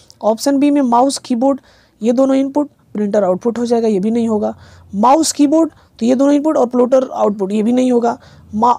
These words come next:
option D mouse, keyboard, scanner ये तीनों input होता है, इसलिए एक, एक group में जाएंगे, तो ऑप्शन D सही होगा।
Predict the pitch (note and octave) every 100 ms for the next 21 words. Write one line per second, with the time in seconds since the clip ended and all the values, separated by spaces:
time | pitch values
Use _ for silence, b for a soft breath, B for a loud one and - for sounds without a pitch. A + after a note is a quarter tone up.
0 | - G3 A#3+ A#3+ D4+ C4 A#3 F3+ A3 C4
1 | D#4+ D4+ - C4+ D4 B3+ - A3+ G3+ F3+
2 | A#3+ - C#4+ D4+ C#4+ B3+ C#4 A3+ G3 G#3
3 | C4+ C4+ C#4+ B3 A3 E4 B3 G#3+ G#3+ G#3
4 | G#3 G3+ G3 G3 A3 b b b B3 C4+
5 | D4+ C4 A3 F#3+ E3+ D3+ D3